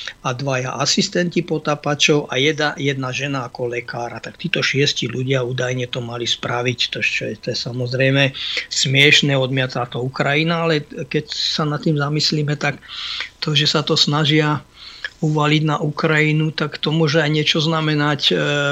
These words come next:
v hĺbšom dôsledku, pretože možno, že potom, e,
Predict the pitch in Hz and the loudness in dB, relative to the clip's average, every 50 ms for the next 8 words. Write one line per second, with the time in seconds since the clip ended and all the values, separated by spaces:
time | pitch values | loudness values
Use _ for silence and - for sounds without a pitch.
0 | 143 143 143 147 143 131 131 135 135 135 - - - 165 156 143 139 139 135 131 | 0 0 -2 -2 -2 -4 -4 -4 -6 -6 -8 -6 -4 -2 0 2 2 2 2 2
1 | 123 147 151 - - - 160 135 139 135 127 131 151 165 156 - - 147 139 131 | 2 0 0 2 2 2 2 2 2 0 0 0 0 0 2 2 2 2 0 0
2 | - - - 143 139 156 165 160 - - - - - - - - _ - - - | -2 -2 -2 0 2 2 2 0 -2 -8 -8 -8 -8 -10 -12 -16 _ -8 -6 -4
3 | 131 135 - 156 143 135 135 139 143 143 139 139 139 139 135 127 - - - - | -4 -4 -2 -2 2 4 4 4 4 4 4 4 4 4 4 2 0 -2 -2 -6
4 | - - - - 143 135 - - 160 151 143 - - 160 143 139 135 - 147 135 | -8 -10 -6 -4 -4 -4 -2 -2 0 0 0 0 2 2 2 2 0 0 -2 -2
5 | 139 - 147 147 143 143 143 139 139 | 0 0 2 2 4 4 4 4 4